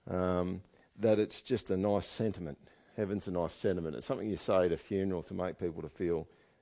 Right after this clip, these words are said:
better. And I wanna ask these questions today and answer them, hopefully. Is there a way that an understanding of heaven helps with the present? I'm gonna say yes.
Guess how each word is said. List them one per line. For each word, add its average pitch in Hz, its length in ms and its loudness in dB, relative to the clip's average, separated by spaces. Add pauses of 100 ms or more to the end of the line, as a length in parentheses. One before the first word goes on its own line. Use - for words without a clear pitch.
(180)
better. 73 320 -2 (2250)
And 143 80 6
I 147 40 12
wanna 165 140 12
ask 139 380 8
these 139 260 8
questions 113 500 4
today 107 340 4
and 101 80 4
answer 113 280 4
them, 92 140 0
hopefully. 90 560 0
Is 127 100 2
there 143 180 12
a 135 60 10
way 123 220 12
that 120 140 6
an 104 100 6
understanding 110 600 4
of 87 120 2
heaven 101 320 4
helps 110 360 2
with 101 100 -4
the 90 60 -2
present? 120 440 4 (720)
I'm 113 160 2
gonna 104 160 4
say 120 240 8
yes. 143 400 4